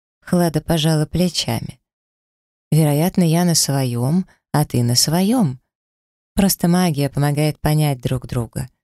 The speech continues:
протянула ему штихель. «Попробуй, я, если что, поправлю».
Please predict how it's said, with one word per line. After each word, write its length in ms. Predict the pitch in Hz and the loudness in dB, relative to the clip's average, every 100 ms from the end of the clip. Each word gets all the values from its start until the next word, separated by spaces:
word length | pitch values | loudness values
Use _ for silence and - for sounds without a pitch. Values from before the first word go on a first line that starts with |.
| _ _ _ | _ _ _
протянула 460 | 165 151 143 139 131 | -2 0 2 2 0
ему 220 | 131 131 | 0 -2
штихель. 600 | - - 135 - 127 123 _ _ _ _ _ _ _ - | -4 -8 -14 -12 -12 -12 _ _ _ _ _ _ _ -4
«Попробуй, 680 | 320 - 180 135 131 131 - _ 165 | -2 0 0 0 -2 -4 -8 _ 0
я, 240 | 165 196 | 2 2
если 240 | 247 - | 0 0
что, 240 | 247 - 170 | 0 0 0
поправлю». 720 | 202 208 160 143 123 135 | 0 -2 -2 -2 -4 -8